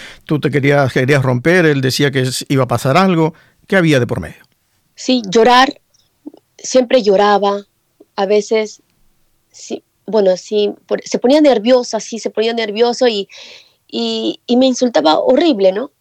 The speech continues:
Speaker 2: Y eso como nunca en mi vi-, en mi vida me había pasado algo así, ni mis papás me habrían gritado, nunca, nunca.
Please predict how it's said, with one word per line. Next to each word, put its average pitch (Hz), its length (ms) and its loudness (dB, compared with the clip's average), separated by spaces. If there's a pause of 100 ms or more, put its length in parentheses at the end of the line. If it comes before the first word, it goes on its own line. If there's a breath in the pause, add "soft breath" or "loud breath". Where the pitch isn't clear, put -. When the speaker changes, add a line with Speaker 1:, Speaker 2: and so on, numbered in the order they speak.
Speaker 2:
Y 220 160 -4
eso 262 240 0
como 214 220 0
nunca 311 400 2
en 302 80 4
mi 233 120 0
vi-, 208 200 -8
en 202 180 2
mi 190 180 -2
vida 208 360 2
me 202 140 2
había 208 240 2
pasado 202 440 0 (480 soft breath)
algo 208 260 4
así, 202 320 -6
ni 202 120 0
mis 202 200 0
papás 233 400 -2
me 208 160 2
habrían 202 360 0
gritado, 196 560 2
nunca, 226 420 0
nunca. 208 460 -2